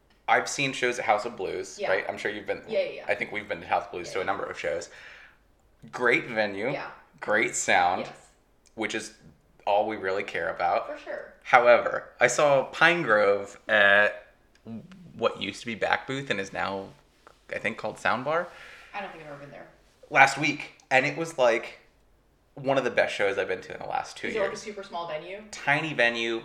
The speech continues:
Speaker 1: you can barely breathe. We're not talking, like, a heavy band, like, they're a lighter band,
Speaker 2: Yeah.
Speaker 1: but just, like, awesome experience.
Speaker 2: Yeah.
Speaker 1: And, like, I feel like your venue totally affects your experience.
Speaker 2: A thousand percent. Like,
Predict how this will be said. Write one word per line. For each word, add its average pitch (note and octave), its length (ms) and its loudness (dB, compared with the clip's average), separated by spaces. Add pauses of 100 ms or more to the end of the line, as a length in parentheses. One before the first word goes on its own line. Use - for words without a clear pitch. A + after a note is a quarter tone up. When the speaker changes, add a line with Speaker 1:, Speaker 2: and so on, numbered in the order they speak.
(160)
Speaker 1:
you C#3 140 -4
can C#3+ 160 -6
barely B2+ 260 6
breathe. G2 500 -4 (720)
We're D#3+ 580 -4
not F#3+ 140 10
talking, D3+ 220 0
like, - 120 4
a - 40 -6
heavy G#2 260 0
band, G#2 240 -2
like, - 100 -10
they're B2+ 180 -2
a C#3 140 -2
lighter A2+ 300 2
band, F2+ 260 -4
Speaker 2:
Yeah. - 40 -14 (280)
Speaker 1:
but E3 120 -4
just, E3+ 140 -6
like, D#3+ 200 0 (420)
awesome A#2+ 380 2
experience. F2+ 600 -4
Speaker 2:
Yeah. - 240 -8
Speaker 1:
And, C3+ 140 4
like, C#3 180 4
I C3 80 8
feel D3 240 2
like D#3 160 2
your D#3 100 0
venue A2 380 -2
totally G#2+ 720 -2 (300)
affects - 420 -2
your F#2+ 140 -2
experience. - 680 -10 (360)
Speaker 2:
A B3+ 120 -6 (300)
thousand C4 400 -2
percent. G#3 280 -10
Like, F#3+ 120 -8